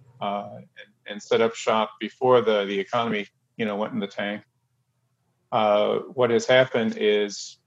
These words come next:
my reference with, uh, with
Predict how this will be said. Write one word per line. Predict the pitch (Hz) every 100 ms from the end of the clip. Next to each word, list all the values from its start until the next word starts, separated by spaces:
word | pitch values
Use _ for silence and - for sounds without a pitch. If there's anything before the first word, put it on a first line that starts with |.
| _ _ _ _ _
my | 120 117 113
reference | 110 123 131 123 113 -
with, | 110 -
uh, | 110 101 98 98 98 101 - _
with | 110 -